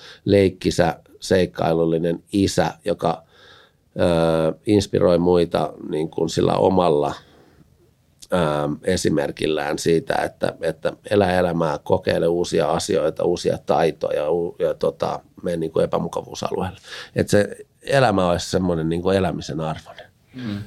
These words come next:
Speaker 1: Ja, ja sitten siinä tavallaan myös se ymmärrys, että kaikilla on huonoja päiviä, kaikki mokaa ja kaikilla niin kuin tulee jossain vaiheessa joku elämän yllätys vastaan, mikä on negatiivinen, mut kuinka niistä selvitään eteenpäin.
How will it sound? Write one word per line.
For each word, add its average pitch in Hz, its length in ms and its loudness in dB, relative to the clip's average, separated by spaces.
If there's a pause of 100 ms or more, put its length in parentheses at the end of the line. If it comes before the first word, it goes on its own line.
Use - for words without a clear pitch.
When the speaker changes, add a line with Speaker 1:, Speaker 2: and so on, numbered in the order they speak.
(160)
Speaker 1:
Ja, 90 280 2
ja 92 120 2
sitten 92 340 -2
siinä 90 300 0
tavallaan 85 540 2
myös 85 220 -4
se 90 120 4
ymmärrys, 87 480 0
että 78 260 -6
kaikilla 85 440 0
on 87 140 0
huonoja 90 340 2
päiviä, 92 440 -2
kaikki - 340 -2
mokaa 90 560 0
ja - 80 -4
kaikilla - 500 -2
niin 87 220 -6
kuin - 280 -6
tulee - 260 0
jossain - 340 -2
vaiheessa 85 500 -2 (400)
joku 92 260 2
elämän 82 580 2 (560)
yllätys 82 640 0
vastaan, 80 520 0
mikä 80 220 -2
on 82 160 0
negatiivinen, 87 680 -4
mut 80 140 -10
kuinka 92 260 0
niistä 92 280 0
selvitään 85 540 -2
eteenpäin. - 560 -10